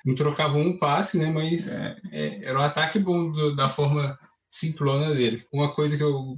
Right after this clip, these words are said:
Speaker 1: gostaria de falar é o momento do Dallas é péssimo, ok? Mas eu acho que se torna pior se nós levarmos em consideração os números que nós estamos vendo ao redor da liga. Porque a defesa deles tá fraquinha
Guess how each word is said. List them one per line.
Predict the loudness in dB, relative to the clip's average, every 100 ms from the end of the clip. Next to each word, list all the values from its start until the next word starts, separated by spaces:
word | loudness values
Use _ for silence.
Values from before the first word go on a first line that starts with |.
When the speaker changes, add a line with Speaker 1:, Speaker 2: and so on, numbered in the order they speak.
| -6
Speaker 1:
gostaria | -2 0 0
de | -2
falar | -2 -2 0 0 0
é | 0 2 0 -2 -4
o | -4 0
momento | 2 2 0 0 0
do | 0 0 -2 0
Dallas | 0 0 0 -2 -6 -8
é | -8
péssimo, | -2 2 2 2 -2 -4 -6 -14 _ _ _ -16
ok? | -8 -2 0 -2 -6 _ _ _ _
Mas | -2
eu | 0 0
acho | -2
que | -4
se | -4 -2
torna | 0 0 -2
pior | -4 -2 0 0 -2
se | -6 -4 -2
nós | 0 0
levarmos | 0 0 0 0 -2
em | -6 -6
consideração | -6 -6 -6 -4 -4 -4 0
os | 0
números | 2 0 0 -2
que | -2
nós | 0 -2 -2 -6 -12 -20 -20 _ _
estamos | -6 -2 0 0
vendo | -2 0
ao | 0
redor | 0 -2 -2 0
da | 0
liga. | 0 -2 -6 -8 -8 -8 -2
Porque | -2 0 0 0 0 -6 -6
a | -2
defesa | 0 0 2 2 2
deles | 2 2 0 -2
tá | 0 2 2 0 -4
fraquinha | 0 0 0 -4 0 2 2